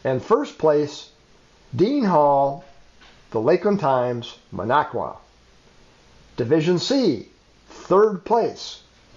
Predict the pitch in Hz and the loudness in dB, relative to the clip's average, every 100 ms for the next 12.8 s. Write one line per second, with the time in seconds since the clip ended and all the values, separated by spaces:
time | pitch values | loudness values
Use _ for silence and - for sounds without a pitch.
0 | - - - 139 135 156 147 160 165 123 | -4 -4 0 -2 -4 -2 2 2 0 -6
1 | 78 - - - _ - 131 139 127 147 | -8 -16 -18 -20 _ 0 2 2 4 4
2 | 151 151 160 170 143 120 101 80 - _ | 4 4 2 0 0 -2 -2 -4 -12 _
3 | _ - - - - - 208 233 240 - | _ -20 -20 -20 -18 -4 0 0 0 -2
4 | 156 120 98 - - - _ _ _ _ | -2 -2 -6 -14 -20 -20 _ _ _ _
5 | _ _ _ _ _ _ 113 135 139 143 | _ _ _ _ _ _ 0 4 4 4
6 | 190 208 175 120 - - - - - - | 2 2 2 0 -6 -20 -20 -20 -20 -4
7 | 127 160 160 160 165 143 - - 113 123 | 0 0 2 2 2 -2 -14 -18 -4 2
8 | 160 156 156 160 165 160 - - 117 165 | 2 2 2 4 4 2 -2 -4 0 2
9 | 220 156 127 113 69 - _ _ _ _ | 2 0 0 -4 -6 -12 _ _ _ _
10 | _ _ _ - 117 113 208 269 - - | _ _ _ -6 -6 0 2 0 -2 0
11 | 160 156 - - _ _ _ _ 123 143 | 2 2 -4 -16 _ _ _ _ 0 2
12 | 214 247 - 156 131 101 82 | 4 2 0 0 0 -4 -10